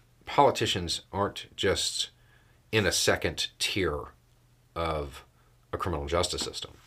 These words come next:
where they aren't really held to the same standards as everybody else. But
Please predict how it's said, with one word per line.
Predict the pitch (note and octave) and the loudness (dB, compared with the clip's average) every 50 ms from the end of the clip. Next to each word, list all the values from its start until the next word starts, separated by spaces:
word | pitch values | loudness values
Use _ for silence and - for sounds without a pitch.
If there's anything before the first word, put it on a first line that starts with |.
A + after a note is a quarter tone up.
| - - - | -20 -10 -4
where | E2 E2+ | -2 0
they | D#2+ D#2 D#2+ E2 - - | 0 0 0 -2 -2 0
aren't | F2 F#2+ F#2+ - - | 2 2 2 2 0
really | - E2+ E2 D#2 D#2 D2 C#2 - - - - - - - - | -4 -2 -2 -2 -2 -4 -6 -8 -12 -20 -20 -20 -20 -20 -2
held | - - E2+ E2 - | 2 2 2 2 0
to | - D2+ | -4 -6
the | C#2+ C#2 | -6 -4
same | - C#2+ C2 - | -4 -6 -6 -4
standards | - - G#2 B2 C#3 G2+ D2+ - - | -2 0 2 2 2 2 0 -2 -4
as | C#2 C2+ | -6 -6
everybody | - - - - - - - | -8 -10 -12 -12 -12 -12 -12
else. | - - - - - - - - _ _ _ _ _ _ _ _ _ _ _ _ _ _ _ _ _ - - - _ _ _ _ _ _ _ _ _ _ _ _ _ _ _ _ _ _ _ _ _ _ _ _ _ | -12 -14 -14 -14 -12 -12 -12 -14 _ _ _ _ _ _ _ _ _ _ _ _ _ _ _ _ _ -20 -20 -20 _ _ _ _ _ _ _ _ _ _ _ _ _ _ _ _ _ _ _ _ _ _ _ _ _
But | - G#2+ G#2+ - | 4 4 4 4